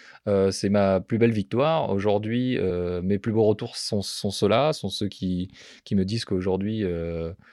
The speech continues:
ça a déclenché des vocations, ça a déclenché des, des projets. Donc, euh, je, je suis super content.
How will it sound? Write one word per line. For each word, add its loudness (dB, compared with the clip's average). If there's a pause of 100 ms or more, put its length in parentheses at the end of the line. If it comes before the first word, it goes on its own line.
(120)
ça -2
a 2
déclenché 0
des 2
vocations, 0
ça 0
a 0
déclenché 0
des, 0
des 0
projets. 0 (500)
Donc, 0
euh, 2
je, -2
je -4
suis -4
super 0
content. 0